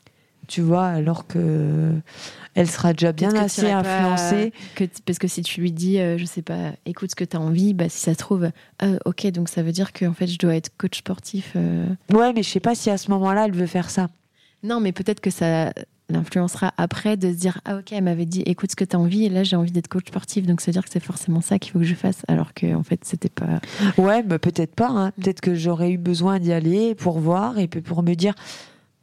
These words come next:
Speaker 1: non mais en fait ça passe.
Speaker 2: Mm.
Speaker 1: En fait, je vais faire du
Speaker 2: Quoique,
Speaker 1: conseil.
Speaker 2: mais peut-être que ça t'aurait
Speaker 1: Euh.
Speaker 2: plu, puisque t'as quand même de l'échange, euh, avec les personnes,
Speaker 1: Oui, mais j'y ai
Speaker 2: et cetera.
Speaker 1: déjà pensé. Je me suis dit,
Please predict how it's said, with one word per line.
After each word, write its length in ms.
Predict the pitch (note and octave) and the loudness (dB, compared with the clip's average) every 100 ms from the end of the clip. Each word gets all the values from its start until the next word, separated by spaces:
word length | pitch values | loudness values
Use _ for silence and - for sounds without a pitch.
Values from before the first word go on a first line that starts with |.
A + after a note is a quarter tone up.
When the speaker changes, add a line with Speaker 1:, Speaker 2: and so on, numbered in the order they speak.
| _ _ - | _ _ -2
Speaker 1:
non 180 | G3+ A#3+ | 2 4
mais 80 | C4 | 2
en 60 | A#3 | 0
fait 200 | C#4 - | -4 -2
ça 100 | C4 | 0
passe. 320 | A3+ F#3 - - _ _ _ - | 0 -2 -6 -14 _ _ _ -6
Speaker 2:
Mm. 120 | G#3 G3 | 0 0
Speaker 1:
En 100 | F#3+ | 2
fait, 420 | A#3 A#3+ A3 G3 | 0 0 0 -2
je 160 | F3 | 0
vais 100 | F3 | -2
faire 200 | E3+ G#3 | 0 -2
du 100 | F#3 | -2
Speaker 2:
Quoique, 180 | E3+ A#3 C4 | 0 0 2
Speaker 1:
conseil. 320 | A#3+ A#3 C4 D4+ | 2 2 2 0
Speaker 2:
mais 40 | |
peut-être 240 | F#3+ C4 - | -2 -4 -2
que 80 | A3+ | -2
ça 120 | F3+ | 0
t'aurait 220 | G3+ F3+ | 0 0
Speaker 1:
Euh. 40 | E3+ | -2
Speaker 2:
plu, 180 | - A#4+ - | -4 -6 -6
puisque 360 | G#3+ - G#3 | -8 -2 -2
t'as 140 | - F#3 | 0 -2
quand 140 | - | 0
même 180 | F#3+ F#3 | 0 2
de 100 | F3+ | 2
l'échange, 800 | F3 F3+ - G#3 G#3 G#3 G#3 G3 | 2 2 0 0 0 2 0 2
euh, 280 | F#3+ F#3+ F#3+ | 2 2 2
avec 300 | F#3+ F#3+ - | 0 -2 0
les 220 | F3+ F3+ | 0 2
personnes, 200 | F#3 F3 | 4 4
Speaker 1:
Oui, 160 | A#3+ C4 | 4 4
mais 80 | G#3+ | 2
j'y 160 | E3+ G3 | 2 2
ai 40 | |
Speaker 2:
et 20 | |
cetera. 180 | G3 G#3+ | 2 2
Speaker 1:
déjà 20 | |
pensé. 380 | A3+ A#3+ A#3+ D4 | 2 -2 0 0
Je 100 | A#3+ | 2
me 100 | G3 | 0
suis 200 | F#3 - | 0 0
dit, 220 | F#3 A3+ | 0 2